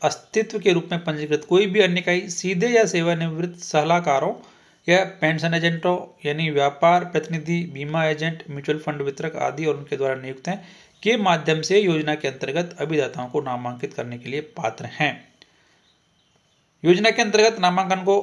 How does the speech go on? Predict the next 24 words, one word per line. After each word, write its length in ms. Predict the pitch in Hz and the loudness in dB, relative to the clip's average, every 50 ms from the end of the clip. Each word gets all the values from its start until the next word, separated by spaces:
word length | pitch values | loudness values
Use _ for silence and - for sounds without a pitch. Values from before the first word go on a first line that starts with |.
| - - | 0 0
ऑनलाइन 300 | 156 156 156 165 175 180 | 0 2 2 2 0 0
प्लेटफॉर्म 500 | 175 - 165 160 160 - - 170 175 175 | 0 -2 -2 -2 -2 0 2 2 2 2
के 160 | 170 170 160 | 0 -2 -2
माध्यम 320 | 139 143 143 139 143 143 147 | 0 0 0 -2 -2 -8 -6
से 160 | - - 151 | -4 -4 -2
भी 160 | 147 165 170 156 - 143 | 0 0 -2 -2 -4 -4
बढ़ाया 300 | 123 123 123 123 131 143 | -2 0 2 4 4 4
जाएगा। 340 | 139 151 151 151 160 170 180 - - _ _ _ _ _ - - _ _ _ _ _ _ - | 4 4 4 4 2 0 -2 -6 -8 _ _ _ _ _ -20 -20 _ _ _ _ _ _ 2
पीएफ़आरडीए 440 | - 175 202 196 185 220 220 202 214 | 6 6 6 6 6 4 4 4 6
द्वारा 220 | 208 208 208 220 220 | 6 6 6 6 4
समय 240 | - 208 185 196 | 2 0 -2 -2
समय 220 | 180 196 190 190 190 | 0 0 0 -2 -2
पर 180 | 175 - 202 | 2 0 0
अनुमति 680 | 208 - - - 156 156 160 165 175 175 185 180 - 202 | 0 0 -6 -4 -2 -2 0 0 0 0 0 0 0 -2
प्राप्त 380 | 175 185 170 165 170 - - - | 0 2 0 0 0 -4 -14 -6
कोई 140 | - 156 156 | -4 -4 -2
अन्य 180 | 156 151 151 151 | -2 -2 -4 -4
चैनल 260 | 147 147 131 127 127 | -8 -8 -8 -8 -8
भी 120 | 135 165 | -6 -6
शामिल 340 | 170 - - 117 120 123 120 | -6 -6 -6 -8 -6 -6 -8
होंगे, 180 | 117 117 117 123 | -8 -8 -8 -8
यानी 140 | 131 139 147 | -8 -8 -8
कि 140 | 147 - 175 | -4 -4 -6
जो 500 | 147 139 147 151 160 175 185 180 - | -4 -2 0 2 2 2 2 0 -4